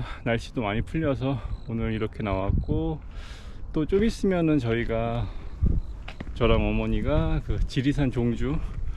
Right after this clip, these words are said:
예, 준비도 해야 돼서 겸사겸사, 예, 테스트도 할 겸 해서 오늘 나와봤습니다.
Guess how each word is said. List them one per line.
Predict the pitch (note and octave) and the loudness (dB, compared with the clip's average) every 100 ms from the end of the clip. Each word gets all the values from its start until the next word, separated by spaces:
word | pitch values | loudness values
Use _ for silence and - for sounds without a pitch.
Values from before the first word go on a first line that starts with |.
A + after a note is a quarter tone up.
| - - - - - - | -4 -6 -8 -6 -4 0
예, | A2 G#2 | 2 2
준비도 | - A#2 A2 A2 A#2 | 2 0 0 0 0
해야 | C#3 D#3 | 2 2
돼서 | B2+ G#2 D3 C3+ - - - - | 2 0 0 -2 -4 -6 -6 -6
겸사겸사, | - A#2 A#2+ C#3 A#2 A2 A2 - C3+ - - - - - - - - - - A2+ | -4 -2 0 -2 -2 -2 -2 0 0 -2 -6 -6 -6 -6 -6 -8 -8 -8 -4 -2
예, | A2 G#2+ - | -2 -4 -2
테스트도 | D3 - - - C3 | -2 0 0 0 0
할 | C#3 C#3+ | 2 4
겸 | - C3+ C#3 | 4 4 4
해서 | C#3+ C3 D3 B2 - | 0 0 -4 -4 -4
오늘 | A2 A2+ A2+ | -2 -2 0
나와봤습니다. | G2+ G#2+ G#2 - G#2+ F#2+ | 2 2 0 -2 -4 -6